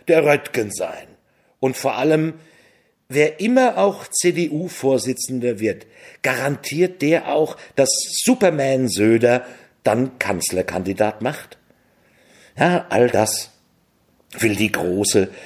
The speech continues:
Parteivorsitzende Annegret Kramp-Karrenbauer klären, die die drei Kandidaten wie Schuljungen wieder mal zu sich zitiert,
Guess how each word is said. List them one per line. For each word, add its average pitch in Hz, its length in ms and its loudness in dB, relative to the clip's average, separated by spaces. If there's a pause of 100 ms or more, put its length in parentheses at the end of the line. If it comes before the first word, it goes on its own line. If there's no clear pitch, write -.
(160)
Parteivorsitzende 87 1300 0
Annegret 117 680 -2
Kramp-Karrenbauer 78 1300 -4
klären, 90 560 -4 (460)
die 107 100 -2
die 98 160 -4
drei 104 280 2
Kandidaten 104 760 2
wie 123 100 2
Schuljungen 120 800 0
wieder 120 160 2
mal 101 240 -2
zu 196 180 -6
sich 170 240 -8
zitiert, 143 540 -2